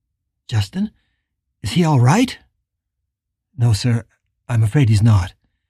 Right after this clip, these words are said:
He's dead." Actually hearing the words was a relief to Richard,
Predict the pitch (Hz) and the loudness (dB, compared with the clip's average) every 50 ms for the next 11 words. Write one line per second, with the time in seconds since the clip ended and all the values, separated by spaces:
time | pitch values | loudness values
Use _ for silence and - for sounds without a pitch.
0 | _ _ _ _ _ _ _ _ _ _ - 110 98 98 120 107 95 92 90 - | _ _ _ _ _ _ _ _ _ _ -2 -2 -2 0 0 0 0 0 -4 -8
1 | - _ _ _ _ _ _ _ _ _ _ _ _ _ _ _ _ _ _ _ | -14 _ _ _ _ _ _ _ _ _ _ _ _ _ _ _ _ _ _ _
2 | _ _ _ _ _ _ _ _ _ _ _ _ _ _ _ - 190 220 220 - | _ _ _ _ _ _ _ _ _ _ _ _ _ _ _ 0 0 0 2 2
3 | - 240 220 208 208 160 143 208 220 196 196 202 196 180 180 170 175 175 160 160 | 0 2 2 4 2 2 4 4 4 4 4 4 4 2 2 2 4 4 4 4
4 | 143 131 113 123 160 151 131 160 151 160 160 151 143 165 160 - - - - 123 | 4 2 2 0 0 2 2 4 4 4 4 4 4 4 2 2 0 -2 -2 0
5 | 113 117 110 - - 113 110 98 | 0 0 0 0 0 0 -2 -2